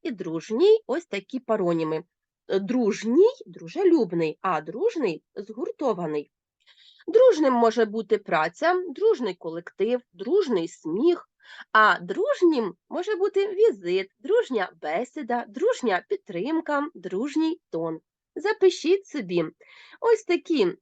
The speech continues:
е, відмін-, е, відмінності і розрізняйте ці слова. Це пароніми, адже в них не тільки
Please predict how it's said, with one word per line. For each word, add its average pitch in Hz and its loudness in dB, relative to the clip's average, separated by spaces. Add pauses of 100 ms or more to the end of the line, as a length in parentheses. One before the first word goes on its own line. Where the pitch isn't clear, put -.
е, 226 2
відмін-, 262 0
е, 196 0
відмінності 233 -2 (320)
і 453 0
розрізняйте 233 -4
ці - -10
слова. 170 -2 (800)
Це 202 0
пароніми, 175 0 (520)
адже 233 0
в - 0
них 247 0
не 254 -6
тільки 370 2